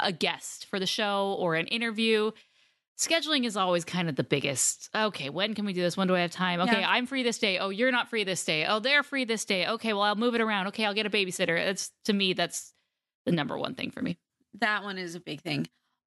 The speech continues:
Speaker 2: Also, over ten years, I will say that, you know, the people that you do this with, um, Morgan and I have always had great relationship skills and great abilities to work through things.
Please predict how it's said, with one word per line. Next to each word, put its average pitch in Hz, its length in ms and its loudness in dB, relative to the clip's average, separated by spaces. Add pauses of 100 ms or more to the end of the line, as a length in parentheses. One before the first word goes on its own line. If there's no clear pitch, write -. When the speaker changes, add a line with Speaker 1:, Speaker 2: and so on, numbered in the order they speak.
Speaker 2:
Also, 285 460 2
over 226 200 0
ten 208 240 -4
years, 165 540 0 (260)
I 196 140 0
will 220 220 -2
say 170 320 0
that, 156 400 -2 (180)
you 202 140 4
know, 180 80 6
the 180 80 0
people 247 260 2
that 220 140 2
you 175 80 0
do 170 180 4
this 170 220 2
with, 160 260 0 (520)
um, 175 420 -2 (160)
Morgan 220 260 4
and 190 80 2
I 185 60 0
have 180 340 -4 (340)
always 185 280 0
had 170 340 -6 (400)
great 180 240 2
relationship 165 680 4 (220)
skills 170 600 2
and 170 220 4
great 170 280 0 (760)
abilities 175 560 2
to 185 180 4
work 160 220 2
through 170 140 2
things. 220 400 -2